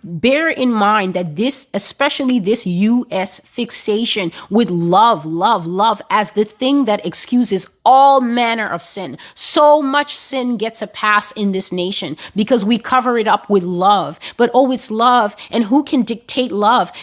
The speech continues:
And who has the right to say that this type of love is wrong? All love is love. Love is going to be used to champion a whole ton of abomination.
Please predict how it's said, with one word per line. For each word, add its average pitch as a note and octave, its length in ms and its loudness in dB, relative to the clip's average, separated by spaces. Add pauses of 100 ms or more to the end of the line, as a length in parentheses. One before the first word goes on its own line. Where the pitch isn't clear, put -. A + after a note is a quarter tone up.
And A#3+ 100 2
who D4 160 0
has A4+ 280 -2
the C#4 120 4
right A#3 320 0
to D4+ 140 -2
say C#4 260 -2
that E3 300 -4
this B3 320 0
type D#4+ 340 -2
of B3 160 2
love A#3 300 2
is G#3+ 240 -4
wrong? A#3 420 2
All D#4+ 260 4
love C4 380 2
is A3 240 -6
love. G3+ 420 -2 (300)
Love C#4 460 2
is G#3+ 100 -6
going G#3 280 -4
to A3+ 100 -8
be F#3+ 100 -8
used B3+ 720 -2
to A3 80 -4
champion B3 760 -2
a G#3 140 4
whole C4 540 4
ton F#3 540 -2 (200)
of F#3 140 -4
abomination. E3+ 960 -2